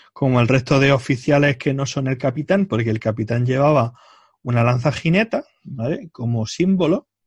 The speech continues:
y normalmente en combate, mm, podía usar una rodela también.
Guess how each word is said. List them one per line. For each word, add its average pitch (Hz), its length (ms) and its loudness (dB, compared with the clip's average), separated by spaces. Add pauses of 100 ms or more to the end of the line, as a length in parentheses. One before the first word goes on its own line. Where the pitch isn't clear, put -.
(480)
y 175 360 4
normalmente 165 1120 2
en 139 100 -4
combate, 151 800 -4
mm, 127 540 -10
podía 123 220 -6
usar 165 200 -6
una 135 600 -4
rodela 117 420 -2
también. 113 400 -6